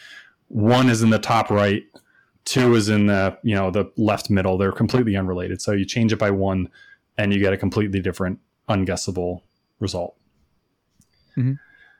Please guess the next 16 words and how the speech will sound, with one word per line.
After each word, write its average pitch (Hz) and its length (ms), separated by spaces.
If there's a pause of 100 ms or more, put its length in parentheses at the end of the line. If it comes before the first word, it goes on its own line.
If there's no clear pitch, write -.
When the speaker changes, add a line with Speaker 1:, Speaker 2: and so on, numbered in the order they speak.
(140)
Speaker 1:
And 117 120
so, 117 600
yeah, 135 180
quantum 143 340
computing 131 520
makes 117 180
it 110 100
possible 117 580
to 104 440 (1500)
reverse 117 380
that, 107 220
get 113 100
your 101 80
private 101 340
key. 101 420 (380)
Um, 104 600